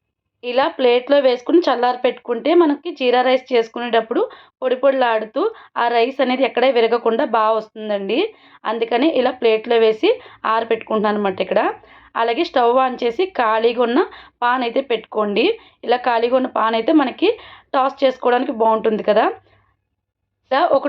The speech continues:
టూ స్పూన్స్ ఆయిల్ వేసుకుని ఆయిల్ హీట్ ఎక్కిన తర్వాత ఒక ఐదు లవంగాలు, మూడు యాలకులు, అలాగే దాల్చిన చెక్క, ఇది మరాఠీ మొగ్గ అంటారు కదండి,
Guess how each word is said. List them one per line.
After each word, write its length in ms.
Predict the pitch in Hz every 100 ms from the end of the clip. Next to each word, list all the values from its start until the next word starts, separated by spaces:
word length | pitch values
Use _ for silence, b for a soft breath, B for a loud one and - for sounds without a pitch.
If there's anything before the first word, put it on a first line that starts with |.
| 277
టూ 80 | 262 294
స్పూన్స్ 340 | - 269 302 247 226
ఆయిల్ 200 | 254 262
వేసుకుని 340 | 226 226 285 277 233
ఆయిల్ 180 | 240 226
హీట్ 180 | 233 214
ఎక్కిన 240 | 233 233 220 214
తర్వాత 360 | 202 202 196 311 440 B B B B
ఒక 100 | 226 220 - 220
ఐదు 180 | 226 247
లవంగాలు, 560 | 220 214 220 226 220 226 - b _ _ _ _
మూడు 280 | 240 240 285 494 - 226
యాలకులు, 440 | 214 220 226 220 226 _ _ _ -
అలాగే 360 | 233 226 330 508 - 202
దాల్చిన 340 | 214 214 233 233
చెక్క, 240 | 240 - - 392 - b b b 262
ఇది 200 | 254 320
మరాఠీ 360 | 262 240 240 277 269
మొగ్గ 200 | 220 240
అంటారు 240 | 240 233 226
కదండి, 280 | 220 220